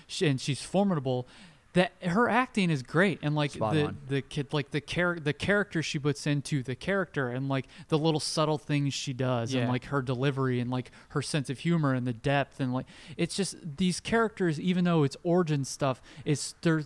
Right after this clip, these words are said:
Speaker 1: they're already getting so fleshed out,
Speaker 3: Mm.
Speaker 1: and the
Speaker 2: Yeah.
Speaker 1: exposition was delivered super, super
Speaker 3: Yeah.
Speaker 1: well too. It wasn't all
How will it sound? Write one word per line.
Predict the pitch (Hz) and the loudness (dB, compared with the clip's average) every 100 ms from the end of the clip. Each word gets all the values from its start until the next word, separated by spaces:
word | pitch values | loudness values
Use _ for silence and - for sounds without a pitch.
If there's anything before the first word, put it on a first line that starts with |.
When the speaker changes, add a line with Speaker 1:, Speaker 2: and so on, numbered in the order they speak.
| - | 0
Speaker 1:
they're | 165 170 202 | 0 2 6
already | 220 196 165 143 123 | 6 6 4 0 2
getting | 160 156 147 127 123 - - - | 4 4 4 2 0 -6 -20 -14
so | - - 180 165 | -6 2 6 4
fleshed | - 151 143 - - | 2 -2 -2 -2 0
out, | 135 127 | 2 2
Speaker 3:
Mm. | 135 127 123 | 0 0 4
Speaker 1:
and | 165 | 4
the | |
Speaker 2:
Yeah. | 185 190 | 4 0
Speaker 1:
exposition | - - 156 139 202 - 143 | -4 -2 0 2 0 2 0
was | 127 - | 0 -2
delivered | 127 123 117 110 | -4 -2 -4 -8
super, | - 151 - | -4 -4 -4
super | - 135 | -6 0
Speaker 3:
Yeah. | 117 117 | 2 2
Speaker 1:
well | 127 | 0
too. | - 165 | 0 2
It | 147 | 2
wasn't | 160 185 190 | 2 2 2
all | 170 156 | 2 0